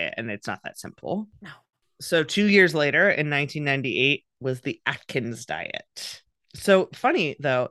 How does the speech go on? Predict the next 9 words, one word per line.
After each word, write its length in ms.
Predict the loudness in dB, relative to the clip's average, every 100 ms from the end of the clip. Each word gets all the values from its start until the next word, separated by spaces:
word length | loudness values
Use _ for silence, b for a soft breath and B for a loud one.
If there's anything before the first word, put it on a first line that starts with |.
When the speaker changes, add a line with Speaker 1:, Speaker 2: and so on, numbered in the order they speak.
| _
Speaker 1:
in 160 | 0 2
nineteen 380 | 0 0 -8 -2
seventy-two, 1040 | 0 0 -2 -4 -6 0 2 2 0 -4
Doctor 280 | -2 -2 0
Robert 320 | 2 2 2 0
Atkins 500 | 0 -2 -6 -6 0
wrote 300 | 0 0 0
Doctor 360 | 0 0 -2 0
Atkins' 580 | 0 0 -6 -6 -8